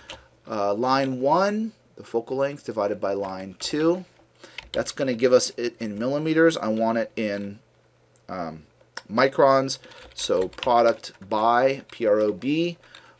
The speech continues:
line three by one E to the three. And if I double click anywhere here, it'll update. It's saying, saying, uh, sixteen hundred net, sixteen hundred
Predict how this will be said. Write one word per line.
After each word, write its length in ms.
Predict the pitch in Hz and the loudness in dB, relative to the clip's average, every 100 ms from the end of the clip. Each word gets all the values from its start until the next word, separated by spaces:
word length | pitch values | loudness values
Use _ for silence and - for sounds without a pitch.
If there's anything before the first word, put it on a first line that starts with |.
| - | -12
line 300 | 101 101 104 | -6 -6 -6
three 480 | - 143 139 135 135 | -10 -4 -2 0 0
by 400 | 123 107 107 107 | 0 0 2 0
one 340 | 101 95 92 | -2 -6 -8
E 140 | 90 90 | -10 -10
to 120 | 85 | -10
the 120 | - | -8
three. 580 | 127 - 131 143 147 147 - | -12 -10 -4 0 0 -4 -10
And 160 | 101 | -12
if 140 | 95 110 | -10 -8
I 80 | |
double 240 | 110 107 98 | -2 -2 -4
click 260 | - 165 | -8 -8
anywhere 280 | 165 151 151 | -8 -8 -10
here, 260 | 151 143 143 - _ | -6 -6 -6 -12 _
it'll 200 | - 101 | -4 -2
update. 440 | - - - 139 139 _ - - - - - | 0 -2 4 4 2 _ -20 -20 -20 -14 -4
It's 220 | 139 - | -4 -2
saying, 600 | - 117 107 104 107 107 | -2 0 0 -2 -6 -6
saying, 480 | - 147 131 120 117 | -2 0 2 0 0
uh, 160 | 110 | 0
sixteen 440 | 110 - - - 147 | 0 -2 -6 -8 -6
hundred 640 | 139 135 123 120 113 110 | -6 -4 0 0 0 -10
net, 420 | 113 117 113 - | -8 -4 -4 -6
sixteen 540 | - - 170 - 185 175 | -6 -6 -6 -8 -8 -10
hundred 500 | 160 139 131 131 | -6 -6 0 0